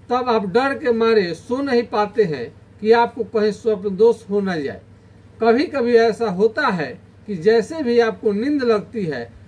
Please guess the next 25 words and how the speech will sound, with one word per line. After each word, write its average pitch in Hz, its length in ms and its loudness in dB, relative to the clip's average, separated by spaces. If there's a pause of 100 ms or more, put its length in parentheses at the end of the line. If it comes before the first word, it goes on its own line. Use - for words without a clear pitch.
(120)
आपको 202 340 -2
स्वप्न 214 460 0
दोष 240 280 0
होना 196 320 -2 (120)
शुरू 269 300 0
हो 196 120 2
जाता 175 340 -4
है, 113 180 -12 (340)
तो 190 60 -6
डर 233 300 2
के 233 160 -2
मारे 214 320 2
आप 196 200 -2
सोते 226 400 2
नहीं 180 280 -2
हैं। 107 180 -14 (840)
स्वप्न 240 360 0
दोष 269 240 -2
के 254 160 -2
रोगी 233 320 6
को 202 300 -6 (100)
सुबह 269 380 -6
में 254 140 -4
नहाने 220 480 0
से, 190 320 -8